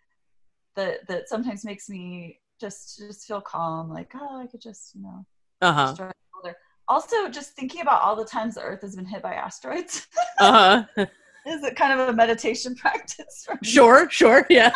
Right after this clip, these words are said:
Speaker 2: <laughs> Okay. Yeah, so, I mean, so you, you, but you, you do acknowledge the suffering in nature, and even though that
Speaker 1: Oh,
Speaker 2: hasn't
Speaker 1: yeah,
Speaker 2: necessarily
Speaker 1: yeah.
Speaker 2: influenced your dietary practices, uh,
Speaker 1: Absolutely, yeah. I feel like,
Speaker 2: Yeah.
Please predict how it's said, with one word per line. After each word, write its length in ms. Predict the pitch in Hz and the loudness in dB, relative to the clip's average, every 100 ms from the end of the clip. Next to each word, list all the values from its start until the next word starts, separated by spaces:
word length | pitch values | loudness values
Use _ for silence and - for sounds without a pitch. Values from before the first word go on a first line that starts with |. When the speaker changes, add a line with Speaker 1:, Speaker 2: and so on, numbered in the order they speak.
| - | 4
Speaker 2:
<laughs> 1300 | 294 277 302 320 - 339 - - 339 - 220 247 247 _ 339 - - - - - - - - - - - - _ _ - 359 370 370 - | 6 6 6 6 8 8 8 6 6 6 6 4 4 _ -6 -4 -8 -8 -16 -14 -10 -8 -6 -8 -8 -16 -16 _ _ 2 6 6 4 -4
Okay. 480 | - - 190 180 240 | -4 2 4 2 -2
Yeah, 500 | 254 320 349 359 - | -8 -6 -2 4 6
so, 140 | 285 349 | 8 8
I 120 | 330 | 8
mean, 180 | 339 285 | 6 4
so 140 | 349 | 2
you, 320 | 302 302 285 220 | 2 2 0 0
you, 320 | 277 247 208 - | 0 0 -4 2
but 200 | 269 262 | 4 4
you, 220 | 254 254 202 | 4 2 2
you 160 | 233 | 0
do 220 | 233 240 | 2 4
acknowledge 680 | 226 180 202 196 185 180 - | 4 6 6 6 4 0 -4
the 80 | 175 | -8
suffering 500 | - 180 - 165 165 | -2 -2 0 -2 0
in 100 | 156 | -2
nature, 580 | 151 151 - 135 139 143 _ - | -2 -4 -4 -4 -4 -6 _ -6
and 100 | 180 | 0
even 220 | 180 175 | 2 2
though 120 | 170 | 2
that 120 | 160 175 | 2 4
Speaker 1:
Oh, 20 | |
Speaker 2:
hasn't 260 | 165 156 - | 2 0 -10
Speaker 1:
yeah, 80 | 269 | -16
Speaker 2:
necessarily 460 | 254 170 170 170 165 | -2 0 2 0 -4
Speaker 1:
yeah. 80 | 170 | -6
Speaker 2:
influenced 460 | 175 180 160 - | -8 -4 -4 -4
your 120 | 156 | -2
dietary 560 | 170 180 180 165 147 143 | 4 6 6 4 2 2
practices, 840 | 151 135 139 139 - 135 131 - _ _ - | 0 -2 -2 -10 -10 -10 -10 -14 _ _ -10
uh, 100 | 190 | -2
Speaker 1:
Absolutely, 380 | 165 175 139 196 | -2 -2 -4 0
yeah. 100 | 175 | 0
I 120 | - | 0
feel 200 | - 320 | -4 -2
like, 180 | 294 | -2
Speaker 2:
Yeah. 100 | 226 | -2